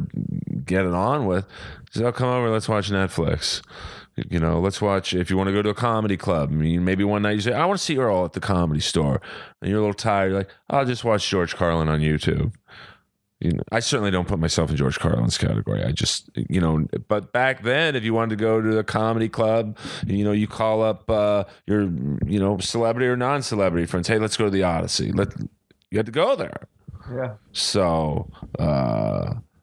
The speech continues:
Speaker 1: you know, it's, I don't get the, the whole reality thing of people being famous for
Speaker 2: For
Speaker 1: nothing.
Speaker 2: going out. <laughs> For going
Speaker 1: I mean,
Speaker 2: out at
Speaker 1: you,
Speaker 2: night.
Speaker 1: you're famous because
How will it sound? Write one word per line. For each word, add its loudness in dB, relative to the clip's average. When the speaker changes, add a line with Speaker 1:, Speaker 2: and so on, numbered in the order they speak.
Speaker 1:
you 0
know, 4
it's, -2
I 4
don't 0
get 0
the, 0
the -4
whole 0
reality 2
thing 0
of -2
people 2
being 2
famous 0
for 0
Speaker 2:
For 2
Speaker 1:
nothing. 2
Speaker 2:
going 2
out. -2
<laughs> -20
For 2
going -6
Speaker 1:
I 2
mean, 2
Speaker 2:
out 2
at 2
Speaker 1:
you, 0
Speaker 2:
night. -4
Speaker 1:
you're 2
famous 0
because 0